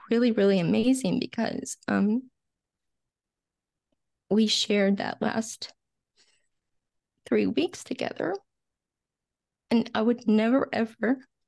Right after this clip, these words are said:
take that time back. And so what was hard about that is when I came home, I knew something was,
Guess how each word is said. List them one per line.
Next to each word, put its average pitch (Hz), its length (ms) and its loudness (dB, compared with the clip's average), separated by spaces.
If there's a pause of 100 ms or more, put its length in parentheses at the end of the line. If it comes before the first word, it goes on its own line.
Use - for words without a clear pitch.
(240)
take - 280 -6
that - 200 -6
time 208 240 -2
back. 294 320 -4
And 226 140 2
so 226 140 2
what - 100 0
was 220 100 -6
hard 277 280 -2
about 202 280 -4
that 202 140 -4
is 196 160 -8
when 202 100 2
I - 40 -2
came 247 280 2
home, 190 380 2 (540)
I 214 100 -2
knew 240 220 4
something 190 440 -2
was, - 320 -8